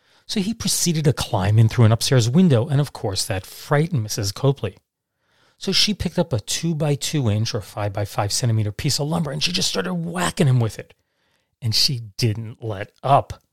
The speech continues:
Mister Copley's injuries were so severe that he required emergency treatment at the local hospital.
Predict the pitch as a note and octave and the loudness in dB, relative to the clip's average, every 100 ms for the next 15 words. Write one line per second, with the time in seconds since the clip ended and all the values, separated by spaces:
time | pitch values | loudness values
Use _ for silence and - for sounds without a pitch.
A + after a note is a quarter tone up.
0 | _ _ _ _ _ _ _ _ - D#3+ | _ _ _ _ _ _ _ _ -6 -2
1 | D3 - D#3+ C#3 A#2+ B2+ B2+ A#2 A2 - | 0 0 2 4 6 6 6 2 -2 -2
2 | - - D#3 E3 - D#3+ C#3+ F3 C3 A2 | -2 -2 -2 -2 -2 0 0 2 2 0
3 | G2+ - - A2+ G#2 G2+ A2 B2 A#2+ C3+ | -2 -4 -2 0 2 2 4 4 4 2
4 | A#2 - F#3 F3+ A2+ - C3+ D3+ C#3 G2 | 0 0 0 0 -2 -2 -4 0 2 2
5 | F#2 F#2 E2+ G#2+ G#2 - A#2+ F2+ - | 0 -6 -4 -2 -2 0 0 -2 -10